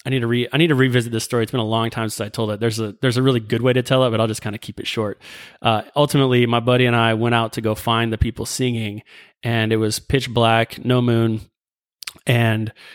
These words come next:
uh, or no moon from what I can remember. Maybe there was a moon. I don't, I don't think so. It was really dark. And, uh, we get kind of close to where we thought the singing was,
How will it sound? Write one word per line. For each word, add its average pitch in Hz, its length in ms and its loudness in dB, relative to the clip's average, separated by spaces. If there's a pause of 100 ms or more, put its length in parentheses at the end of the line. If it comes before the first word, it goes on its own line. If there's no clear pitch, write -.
(220)
uh, 107 260 -4
or 110 380 0
no 120 120 0
moon 123 180 2
from 120 160 -4
what 113 80 0
I 110 60 2
can 107 140 -2
remember. 104 260 -2
Maybe 123 280 2
there 107 180 0
was 107 220 0
a 107 40 -8
moon. 101 160 -6
I 107 100 0
don't, 107 140 -4 (160)
I 117 100 0
don't 131 140 -2
think 113 180 -2
so. 101 120 -6
It 107 40 0
was 113 160 0
really 110 240 0
dark. 101 340 -8 (580)
And, 110 300 2
uh, 101 380 2 (540)
we 123 120 -2
get 123 340 -2
kind 127 240 0
of 117 140 -4
close 127 300 2
to 117 120 -2
where 120 200 2
we 113 100 0
thought 120 260 0
the 113 80 -4
singing 139 340 0
was, 147 380 2